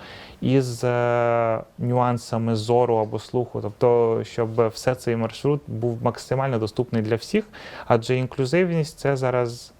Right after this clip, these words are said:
і це не тренд, і абсолютно некоректно казати, що це тренд,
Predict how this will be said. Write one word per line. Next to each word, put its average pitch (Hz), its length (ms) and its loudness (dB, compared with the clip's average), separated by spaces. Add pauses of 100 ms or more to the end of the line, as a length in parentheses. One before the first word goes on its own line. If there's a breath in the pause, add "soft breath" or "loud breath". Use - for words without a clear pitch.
(360)
і 123 60 2
це 160 220 4
не 147 160 4
тренд, 98 440 0
і 101 140 0
абсолютно 110 480 0
некоректно 104 480 0
казати, 98 300 -6
що - 100 -16
це 107 140 -2
тренд, 135 400 0